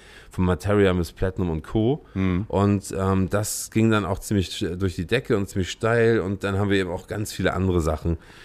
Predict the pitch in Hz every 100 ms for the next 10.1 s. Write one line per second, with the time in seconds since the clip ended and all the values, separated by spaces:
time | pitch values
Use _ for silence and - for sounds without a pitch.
0 | - 85 80 80 85 90 87 - 92 85
1 | 87 80 85 85 78 78 76 76 69 67
2 | - 65 - 64 64 - 64 64 69 69
3 | 57 - - 104 90 95 98 110 - 95
4 | 95 90 98 98 95 90 92 95 95 -
5 | 101 92 - 98 92 90 92 - 92 95
6 | - 90 98 95 87 92 120 123 85 90
7 | - 95 104 107 - 98 - 101 95 95
8 | 92 95 92 - 95 98 85 76 87 95
9 | 78 - - - - 85 80 78 78 78